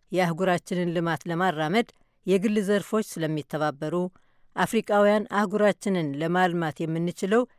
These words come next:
እኛ ራሳችን ነን የሚል ግንዛቤ በማሳደራቸው፣ አፍሪካውያን ገንዘባችንን በውጭ ዓለም ማስቀመጡ መፍትሄ እንደማይሆን በመረዳታቸው፣ ለግሉ ዘርፍ ጥሩ የሆነው ነገር ለመላ ህብረተሰቡም ጥሩ መሆኑን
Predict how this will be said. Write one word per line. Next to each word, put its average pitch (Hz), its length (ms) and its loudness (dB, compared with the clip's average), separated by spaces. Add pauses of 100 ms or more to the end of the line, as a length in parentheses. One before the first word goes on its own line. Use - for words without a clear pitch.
(160)
እኛ 220 460 2 (100)
ራሳችን 190 600 0
ነን 165 160 -2
የሚል 165 300 -2
ግንዛቤ 165 580 -2
በማሳደራቸው፣ 147 1040 -4 (540)
አፍሪካውያን 208 840 2 (100)
ገንዘባችንን 196 840 0
በውጭ 202 400 -2
ዓለም 165 300 0
ማስቀመጡ 185 680 -2 (380)
መፍትሄ 214 340 2
እንደማይሆን 175 880 2 (160)
በመረዳታቸው፣ 170 1000 0 (460)
ለግሉ 214 480 2
ዘርፍ 180 380 0 (100)
ጥሩ 185 180 -2
የሆነው 165 360 0
ነገር 185 320 0
ለመላ 160 400 -2
ህብረተሰቡም 185 640 0 (280)
ጥሩ 254 200 2
መሆኑን 208 500 4